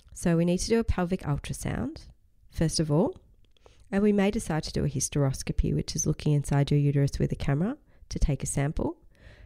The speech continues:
And what we want to do is make sure that we know from the start if there are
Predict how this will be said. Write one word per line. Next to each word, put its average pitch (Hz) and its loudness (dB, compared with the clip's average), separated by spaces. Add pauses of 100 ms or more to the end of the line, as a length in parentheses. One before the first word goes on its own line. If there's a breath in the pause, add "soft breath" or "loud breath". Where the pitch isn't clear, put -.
(280 soft breath)
And 165 2
what 214 0
we 240 2
want 196 2
to 180 4
do 156 2
is 160 0
make 160 0
sure 160 2
that 160 -2
we 170 2
know 160 2
from 190 0
the 180 -2
start 147 -2 (380 soft breath)
if - -6
there 151 4
are 156 -2